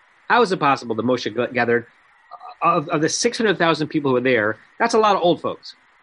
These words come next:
It's gotta be a, a smaller group than that. When we come back this next week, what the question I want us to think about is,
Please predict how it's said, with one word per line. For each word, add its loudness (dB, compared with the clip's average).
It's -12
gotta 4
be 0
a, 0
a -10
smaller 0
group -8
than -4
that. -6
When -2
we 0
come -4
back 0
this -4
next -4
week, -2
what -6
the -6
question -2
I 2
want -2
us -6
to -6
think -4
about 0
is, -2